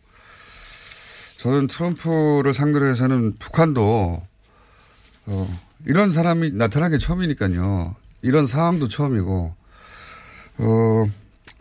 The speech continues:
머리를 맞대고, 김정은 위원장도, 사실 이거 김정은 위원장만 풀 수 있는 상황이긴 합니다.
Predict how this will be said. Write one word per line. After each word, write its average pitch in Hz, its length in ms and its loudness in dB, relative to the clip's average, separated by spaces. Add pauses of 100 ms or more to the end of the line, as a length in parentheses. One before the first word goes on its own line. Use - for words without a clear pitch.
(300)
머리를 139 340 4
맞대고, 113 680 2 (480)
김정은 143 460 4
위원장도, 135 1120 2 (560)
사실 165 240 -2
이거 180 80 2
김정은 190 460 2
위원장만 165 420 2
풀 151 140 -8
수 156 100 -6
있는 147 160 0
상황이긴 131 420 0
합니다. 104 460 -2